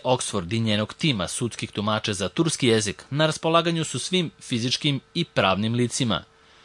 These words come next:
Kao poseban bonus našeg poslovanja izdvajamo mogućnost prevođenja vaše dokumentacije sa turskog jezika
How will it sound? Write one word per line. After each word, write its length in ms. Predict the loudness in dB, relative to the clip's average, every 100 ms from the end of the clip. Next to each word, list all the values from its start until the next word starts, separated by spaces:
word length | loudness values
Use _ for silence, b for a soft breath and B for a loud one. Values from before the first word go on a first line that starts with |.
| b _ _ _ 2
Kao 200 | 4 6
poseban 560 | 6 6 4 4 6
bonus 360 | 6 6 4 2
našeg 340 | 4 4 2
poslovanja 680 | 0 0 4 4 4 2 0
izdvajamo 500 | 0 0 2 2 2
mogućnost 640 | 2 2 2 2 0 -2 0
prevođenja 520 | 2 2 2 2 2
vaše 320 | 4 4 4
dokumentacije 800 | 2 2 0 4 4 4 2 2
sa 180 | 2 -2
turskog 420 | -2 -4 -2 0
jezika 540 | 0 0 0 2 2